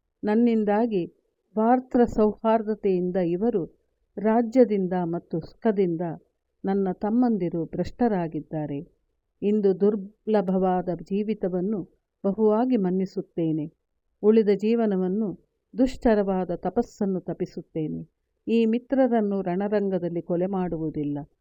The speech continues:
ನನ್ನ ಬಹಳ, ನನ್ನ ಸಹಸ್ರಾರು ರಥಗಳನ್ನು ಮಹಾಬಲ ಪ್ರಹರಿಗಳಲ್ಲಿ ಪ್ರವರನಾದ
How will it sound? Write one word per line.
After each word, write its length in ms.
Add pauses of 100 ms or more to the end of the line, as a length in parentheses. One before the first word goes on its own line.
(260)
ನನ್ನ 320
ಬಹಳ, 320 (1160)
ನನ್ನ 400
ಸಹಸ್ರಾರು 840
ರಥಗಳನ್ನು 920 (380)
ಮಹಾಬಲ 500 (160)
ಪ್ರಹರಿಗಳಲ್ಲಿ 920 (420)
ಪ್ರವರನಾದ 680